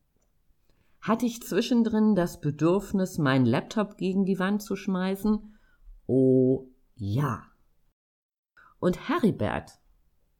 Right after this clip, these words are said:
was soll ich dir sagen? Er war auch nicht hilfreich. Der saß auf meiner Schulter, was sein Lieblingsplatz ist, und sagte einen seiner Lieblingssprüche,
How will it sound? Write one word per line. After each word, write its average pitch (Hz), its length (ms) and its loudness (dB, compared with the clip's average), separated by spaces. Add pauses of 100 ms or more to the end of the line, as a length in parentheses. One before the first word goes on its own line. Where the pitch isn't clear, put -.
(140)
was 131 180 -6
soll 135 180 0
ich 120 160 -4
dir 127 160 2
sagen? 113 560 0 (520)
Er 107 220 0
war 123 200 0
auch 269 260 -4
nicht 240 240 -2
hilfreich. - 680 -10 (720)
Der 247 140 2
saß 370 320 -4
auf 214 160 -6
meiner 135 300 2
Schulter, 196 720 0
was - 240 -4
sein 117 220 -2
Lieblingsplatz 165 1500 -2
ist, - 420 -4 (500)
und 214 220 2
sagte 180 880 -2 (840)
einen 170 640 0
seiner 254 400 0
Lieblingssprüche, 117 1400 -2